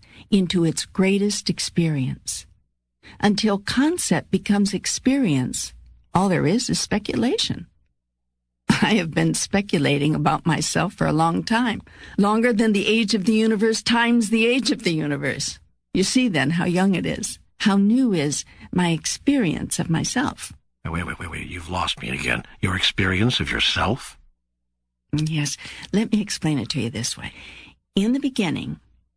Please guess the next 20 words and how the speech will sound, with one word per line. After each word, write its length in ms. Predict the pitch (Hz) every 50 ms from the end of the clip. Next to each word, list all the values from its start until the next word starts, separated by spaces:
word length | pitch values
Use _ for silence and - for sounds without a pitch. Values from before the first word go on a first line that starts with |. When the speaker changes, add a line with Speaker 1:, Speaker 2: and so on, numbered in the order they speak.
| _ _ _ _ _ _ _ _ _ -
Speaker 1:
that 360 | 165 180 202 233 277 269 -
which 320 | 226 240 240 240 - - - -
is, 720 | 208 196 185 147 117 - - - 165 - - - - - - _ _ _ _ _ _ _ _ _ _ _ _ _ _ _ _ _ _ _ _ -
is 180 | 185 170 160
all 160 | 170 160 160 156
there 120 | 165 151
was, 460 | 139 139 - - - - - - - - _ _ _ _ _ _ _ _ _ _ _ _ _ _ _ _
and 120 | 170 165
there 120 | 165 156
was 220 | 151 156 - - -
nothing 800 | 160 160 156 - 170 190 196 - - - 202 196 190 185 190 - - _ _ -
else. 520 | 170 156 156 - - - - - - - - - _ _ _ _ _ _ _ _ _ _ _ _ _ _ _ _ _ _ _ - - _
Yet 360 | - 196 208 196 180 175 - - - _ _ _ _ _ _ _
all 240 | - 180 214 240 262
that 240 | 277 285 247 - - -
is 680 | 254 285 311 285 180 131 147 147 - - - - - - _ _ _ _ _ _ _ _ _ _ _ _ _ _
could 180 | - - 202 196
not 220 | 180 170 - -
know 200 | 170 190 233 269
itself, 680 | 254 160 - - - - 127 - 85 - - - -